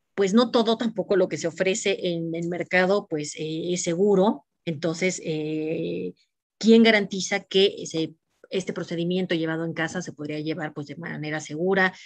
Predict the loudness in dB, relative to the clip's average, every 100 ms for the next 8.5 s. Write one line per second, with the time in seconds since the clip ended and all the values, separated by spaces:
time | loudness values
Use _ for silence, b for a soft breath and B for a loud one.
0 | B _ 2 4 2 0 -2 -2 -2 -4
1 | -4 -6 -8 -12 -14 -20 _ -10 -4 -2
2 | 0 0 -2 -4 -2 0 0 -2 -6 -6
3 | -4 -2 -2 -2 -4 -6 -2 0 0 0
4 | 0 2 0 -2 B B 0 2 4 4
5 | 4 2 -4 -4 -4 0 4 4 4 2
6 | -4 -4 -4 -4 -6 -6 -4 -6 -2 -4
7 | -2 -2 0 -2 -4 -8 -8 -8 -10 -10
8 | -12 -8 -4 -2 -2